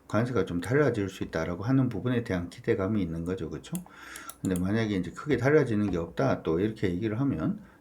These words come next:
또 막, 막 또 많이 흔들리는 그런 모습을 볼 건데 그냥 한 가지 생각을 해보면 어, 미국이 관세를 이렇게 막 이렇게 내세운 것과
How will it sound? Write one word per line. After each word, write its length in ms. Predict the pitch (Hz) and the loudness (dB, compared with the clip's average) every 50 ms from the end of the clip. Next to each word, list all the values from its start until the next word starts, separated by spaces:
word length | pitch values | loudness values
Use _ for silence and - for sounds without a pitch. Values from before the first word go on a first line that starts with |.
| - - | -20 -12
또 120 | - - | -8 -8
막, 180 | 73 - - - - - - - | -6 -6 -8 -10 -12 -18 -18 -16
막 200 | - - - - - - - - - - - | -14 -14 -14 -14 -16 -18 -18 -18 -20 -20 -12
또 100 | - 120 - | -10 -8 -8
많이 260 | - - 98 107 101 | -4 -2 -2 -2 0
흔들리는 640 | 95 113 107 110 120 127 120 107 85 78 104 160 190 - - - - - - - _ | 0 0 2 2 2 2 2 2 0 0 0 0 -2 -2 -8 -16 -20 -20 -20 -18 _
그런 240 | - 101 95 90 | -4 -2 0 0
모습을 280 | 90 90 - - 110 90 | 0 -2 0 0 -2 -2
볼 220 | - - 92 120 | 0 -2 -4 -2
건데 400 | - - 76 78 80 - 113 98 - - - - - - - - - - - - | -2 -2 -4 -4 -2 0 -2 -2 -2 -4 -14 -16 -12 -10 -8 -6 -6 -6 -4 2
그냥 200 | - 147 139 135 | 6 8 8 10
한 80 | 147 160 | 12 12
가지 160 | 185 208 202 | 12 12 12
생각을 420 | - 180 190 196 190 180 175 165 | 12 10 6 8 6 6 8 8
해보면 720 | 185 185 170 127 95 92 90 90 92 95 90 78 73 69 69 - - - - - | 8 8 8 6 6 8 8 8 8 8 6 4 2 0 -4 -6 -8 -10 -2 2
어, 520 | 113 101 92 90 87 80 76 80 87 95 - - - | 4 6 8 8 6 6 4 4 2 0 -2 -4 -2
미국이 760 | - 117 147 185 190 202 170 135 117 117 110 101 95 92 92 | 4 6 8 10 12 12 10 12 10 10 10 12 10 8 8
관세를 440 | - 113 135 165 175 - 147 123 117 | 8 8 8 8 8 8 8 8 8
이렇게 280 | 113 110 - - 113 95 | 6 4 4 6 6 6
막 140 | 101 - - - - - | 6 4 0 -6 -2 0
이렇게 480 | 117 104 - - - 95 82 76 - - - - - - - - - | 0 0 0 2 4 4 4 4 2 -2 -12 -16 -16 -16 -10 0 4
내세운 440 | 95 95 90 - 170 170 165 147 117 | 6 6 8 10 10 10 12 12 12
것과 1040 | 104 101 98 92 92 - - - - - - - - - - 87 82 92 143 208 | 12 12 12 12 10 8 4 -2 -18 -20 -20 -18 -8 -2 0 2 4 4 4 2